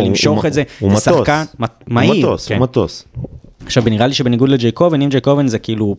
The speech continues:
Speaker 1: past first mentality, אתה יודע, הוא קודם כל מחפש את המסירה, להכניס את החברים שלו כאופציה אחרונה, הוא יזרוק כשצריך, אם צריך, אתה יודע, ג'יי קובן יכול להוציא לך את הנשמה לפעמים כשהוא לא לוקח זריקות פנויות ודברים כאלה. זה שחקן ההפך הגמור, כאילו, זה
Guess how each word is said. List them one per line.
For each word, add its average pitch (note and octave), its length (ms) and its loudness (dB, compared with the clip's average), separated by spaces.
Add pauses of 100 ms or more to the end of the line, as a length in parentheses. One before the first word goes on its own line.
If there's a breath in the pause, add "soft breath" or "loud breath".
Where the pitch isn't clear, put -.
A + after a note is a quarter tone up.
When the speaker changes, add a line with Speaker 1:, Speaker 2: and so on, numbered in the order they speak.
Speaker 1:
past A2+ 200 0
first B2 280 -2
mentality, C3+ 500 -2
אתה G2 80 -6
יודע, G2+ 120 -4
הוא G2 80 -4
קודם A#2+ 200 0
כל A#2 120 0
מחפש G#2+ 380 -2
את - 60 -14
המסירה, A#2 440 0
להכניס G#2 300 -4
את - 40 -8
החברים A2 380 -2
שלו G#2+ 340 -4
כאופציה A#2+ 500 -2
אחרונה, A2 400 -2
הוא A2 160 2
יזרוק B2 420 0
כשצריך, C#3 760 0 (320 loud breath)
אם G#3 200 0
צריך, B2+ 420 -8
אתה G#2+ 120 -6
יודע, C3+ 200 2
ג'יי G#2+ 140 -4
קובן C#3 220 2
יכול C#3 180 2
להוציא C#3 200 0
לך C#3+ 120 -4
את B2 80 0
הנשמה A#2 340 0
לפעמים A#2+ 280 0
כשהוא G#2+ 160 -2
לא A2 100 2
לוקח A2 260 -2
זריקות G#2 340 -2
פנויות G#2+ 440 0
ודברים G2 320 -8
כאלה. A2 340 -4 (440 loud breath)
זה B2+ 180 0
שחקן D#3 640 -2 (420)
ההפך B2 300 0
הגמור, D#3 500 0
כאילו, G2+ 240 -6
זה G2 80 -2